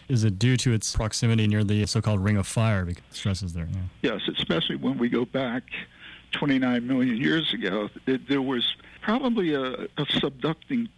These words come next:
Speaker 2: plate in the vicinity of Colorado at that time, 'cause most of the supervolcanoes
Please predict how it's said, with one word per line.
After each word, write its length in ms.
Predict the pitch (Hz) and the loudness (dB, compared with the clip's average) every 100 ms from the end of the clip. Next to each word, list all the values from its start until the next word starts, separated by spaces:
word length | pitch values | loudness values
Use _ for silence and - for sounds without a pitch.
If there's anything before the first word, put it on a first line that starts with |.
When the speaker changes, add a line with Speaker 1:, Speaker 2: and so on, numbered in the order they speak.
| - | -4
Speaker 2:
plate 380 | 143 127 104 120 - | 0 2 0 -4 -12
in 120 | - 120 | -2 -2
the 80 | |
vicinity 760 | 110 113 - 147 127 110 98 - - - - - | 0 0 0 2 0 -2 -6 -8 -14 -20 -18 -8
of 120 | 98 | -8
Colorado 760 | - - 107 - 120 117 - - | -4 -4 -2 -2 -2 -2 -4 -6
at 160 | - - | -6 -4
that 240 | - 120 | -2 -2
time, 440 | - 208 214 131 113 - - - | -2 -2 -2 -4 -12 -18 -14 0
'cause 240 | 143 131 | 0 2
most 400 | 143 190 240 - | 2 2 2 0
of 220 | 175 143 139 | -4 -4 -2
the 380 | 143 147 135 - - - - | 0 0 -2 -8 -14 -4 0
supervolcanoes 1000 | 151 156 127 123 120 - 185 170 113 104 | 0 0 -2 -2 -4 -2 0 2 2 0